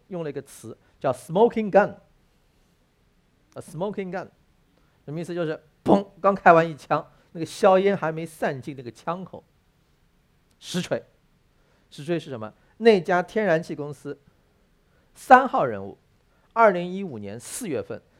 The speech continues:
给亨特·拜登写了一封电子邮件，感谢他邀请到D C来访问，并且有了一个跟他爸见面的机会。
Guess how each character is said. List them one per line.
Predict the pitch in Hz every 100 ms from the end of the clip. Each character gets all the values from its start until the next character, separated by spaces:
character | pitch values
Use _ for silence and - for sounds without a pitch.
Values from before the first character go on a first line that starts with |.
| _ -
给 | 117
亨 | - 180
特· | 180 -
拜 | 139
登 | 127 135
写 | -
了 | 92
一 | 95
封 | 123
电 | 127 120
子 | 95
邮 | 90
件， | 95 - _ _ _ _
感 | - 127 123
谢 | 214
他 | 160 160
邀 | 165 165
请 | 170 110 101
到 | 120
D | - 117
C | - 151
来 | 117
访 | 117 87
问， | 101 104 _ _ _ _
并 | 170 151
且 | 110 - _ -
有 | 131 107
了 | 110
一 | 113
个 | 131 117
跟 | 120 139
他 | -
爸 | - 170 - - _ _ _ _ _ _ _ _
见 | 220 135
面 | 143 127
的 | 98
机 | - 139
会。 | -